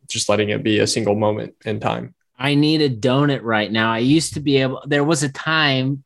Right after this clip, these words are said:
Speaker 2: and this is kind of an inside joke, where I could li-, walk from my house and end up at a donut shop, but that's not possible anymore for, uh, so many reasons, but we <laughs> won't get into that today.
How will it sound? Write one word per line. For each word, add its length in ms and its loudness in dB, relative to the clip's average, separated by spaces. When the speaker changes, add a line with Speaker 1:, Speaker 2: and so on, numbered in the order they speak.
Speaker 2:
and 180 2
this 160 2
is 100 -6
kind 240 0
of 120 0
an 100 2
inside 420 0
joke, 300 2
where 80 2
I 100 2
could 220 -6
li-, 340 2
walk 300 2
from 160 -2
my 200 4
house 380 0
and 140 0
end 160 2
up 180 0
at 80 0
a 60 2
donut 400 0
shop, 340 0
but 140 -6
that's 420 -2
not 220 0
possible 500 -2
anymore 440 2
for, 400 -2
uh, 120 -2
so 240 -2
many 240 2
reasons, 600 -2
but 140 -2
we 120 2
<laughs> 220 -2
won't 140 2
get 180 0
into 320 -2
that 300 0
today. 380 2